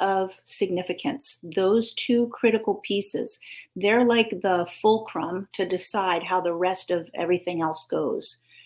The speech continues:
So what went into that and how that got formed, those two things are gonna determine how everything else goes. So if you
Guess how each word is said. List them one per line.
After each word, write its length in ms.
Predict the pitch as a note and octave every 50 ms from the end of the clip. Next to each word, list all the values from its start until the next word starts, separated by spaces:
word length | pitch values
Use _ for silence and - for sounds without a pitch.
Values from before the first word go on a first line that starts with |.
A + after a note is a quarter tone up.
| - _ _
So 200 | - - F#3+ F3+
what 420 | E3+ D#3+ E3+ F3+ G3 A3+ A#3 -
went 220 | G#3 A3 A3+ G#3+ G#3
into 340 | G#3 G3+ F#3 - F#3+ F3 E3+ -
that 440 | F3 F3 F#3 G#3+ C4 C#4+ C#4+ - - _ _ _ _ -
and 120 | F3+ F3+
how 340 | F3 - - F#3 F#3 G3 F#3
that 220 | F3+ F#3 G3 G3 -
got 260 | - G3+ G3 - -
formed, 480 | - - - G#3 G#3 A3 B3 C4+ C4+ A#3+
those 220 | F#3 F#3+ G3 -
two 160 | - - A3+ G#3+
things 560 | G#3+ - A3 A3+ B3+ D#4 D#4+ D4+ - - _ _ _ _ _ _ -
are 60 | F#3
gonna 200 | F3+ F#3+ F#3+ F#3+
determine 480 | F#3 G3 F#3+ - - G#3+ G#3+ G#3 G#3+ G#3
how 220 | F#3+ F#3 F#3 E3+ - -
everything 440 | F#3+ F#3 G3 G3 F#3+ - F#3+ F3+
else 220 | F3 E3+ E3+ - -
goes. 540 | - - D3+ C#3 G#2 C2 - - - - - _ _ - - - - - _
So 520 | - - - G3 F#3 F3+ F3+ F3 - - - -
if 380 | - - G#3 A#3 A#3 - -
you 600 | A3+ G#3 G#3 G#3+ G#3+ G#3 G3+ G3 G3 G3 - -